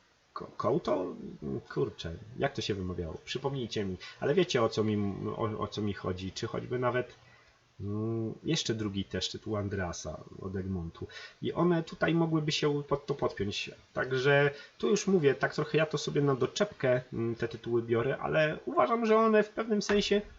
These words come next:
mogłyby gdzieś mieć, e,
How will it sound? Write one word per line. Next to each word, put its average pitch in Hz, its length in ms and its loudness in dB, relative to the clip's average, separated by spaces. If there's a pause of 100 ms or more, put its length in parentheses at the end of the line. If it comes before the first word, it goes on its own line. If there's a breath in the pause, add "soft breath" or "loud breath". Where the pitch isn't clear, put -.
mogłyby 156 680 4
gdzieś 143 480 0 (1500)
mieć, 120 600 2
e, 101 520 -4